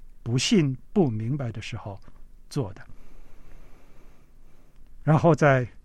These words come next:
一章十五节，仍然是提摩太前书一章，他说：“基督耶稣降世，为要拯救罪人。”这话是可信的，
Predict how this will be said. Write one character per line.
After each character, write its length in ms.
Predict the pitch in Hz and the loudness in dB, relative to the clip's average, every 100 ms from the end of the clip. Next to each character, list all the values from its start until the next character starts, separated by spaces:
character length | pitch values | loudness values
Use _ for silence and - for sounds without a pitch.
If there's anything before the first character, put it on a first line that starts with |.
| - - | -20 -10
一 160 | - 180 | 2 4
章 240 | 175 165 | 6 6
十 180 | - - | 4 2
五 140 | 156 113 | 2 0
节， 320 | 127 117 123 | -2 -2 -2
仍 220 | 165 165 | 2 4
然 100 | 151 | 4
是 160 | 135 131 | 0 -2
提 140 | - | 0
摩 100 | 147 | 0
太 220 | 135 139 | 0 -2
前 240 | 120 117 120 | -4 -2 -4
书 240 | - 123 | -2 -6
一 180 | 135 139 | -2 -2
章， 240 | 127 120 117 - - - - - | -2 -4 -6 -12 -16 -18 -16 -4
他 100 | 127 | -2
说 180 | 131 120 | -2 -4
：“基 220 | - 226 | 2 6
督 160 | 214 202 | 6 6
耶 160 | 170 175 | 6 4
稣 180 | 175 | 2
降 300 | 160 202 147 | 2 4 4
世， 240 | 131 - 127 | 2 -2 -2
为 380 | 175 254 240 180 | 2 4 6 6
要 180 | 160 | 6
拯 240 | 131 131 113 | 4 -2 -2
救 180 | 143 127 | -2 -2
罪 200 | - 127 | 0 -2
人。” 240 | 110 113 - - - | -2 -8 -10 -16 -14
这 160 | - 160 | -2 0
话 180 | - 127 | 2 -2
是 160 | - 127 | -2 -6
可 280 | - 120 | -6 -8
信 300 | 113 - 196 | -8 0 0
的， 120 | 117 | 0